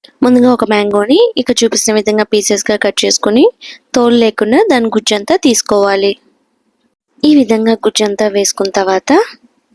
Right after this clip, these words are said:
అందులో స్వీట్‌నెస్‌కి తగ్గట్టు కండెన్స్డ్ మిల్క్ పోసుకోవాలి. నేను ఇక్కడ వన్ బై ఫోర్త్ కప్పు పోసుకుంటున్నాను. అందులో కొన్ని పాలు పోసుకొని గ్రైండ్ చేసుకోవాలి.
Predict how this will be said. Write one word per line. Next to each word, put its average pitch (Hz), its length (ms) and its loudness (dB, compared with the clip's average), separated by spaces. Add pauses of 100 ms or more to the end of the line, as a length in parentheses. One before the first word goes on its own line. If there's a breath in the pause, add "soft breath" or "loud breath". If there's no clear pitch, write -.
(640 loud breath)
అందులో 220 300 2
స్వీట్‌నెస్‌కి 233 640 0
తగ్గట్టు 202 540 -2
కండెన్స్డ్ 214 560 0
మిల్క్ 196 260 0
పోసుకోవాలి. 185 720 2
నేను 240 200 4
ఇక్కడ 277 200 -2
వన్ 208 220 0
బై 214 120 2
ఫోర్త్ - 320 -2
కప్పు - 300 -2
పోసుకుంటున్నాను. 185 800 0 (1000)
అందులో 240 340 4
కొన్ని 247 240 0
పాలు 208 280 0
పోసుకొని 214 500 2
గ్రైండ్ 220 340 0
చేసుకోవాలి. 196 640 0